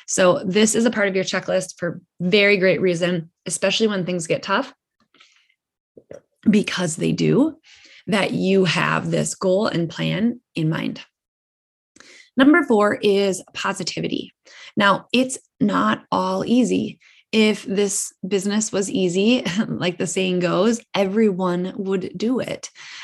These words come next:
Uh, there have been plenty of people that have tried and failed, and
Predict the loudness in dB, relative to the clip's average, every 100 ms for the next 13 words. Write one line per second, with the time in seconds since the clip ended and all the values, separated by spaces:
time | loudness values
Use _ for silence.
0 | -6 0 4 4 6 6 4 2 4 4
1 | 4 2 2 2 2 0 -4 -6 -2 -2
2 | -2 -2 -4 -4 -2 -2 2 0 -2 -6
3 | -20 _ _ -6 -4 -4 -4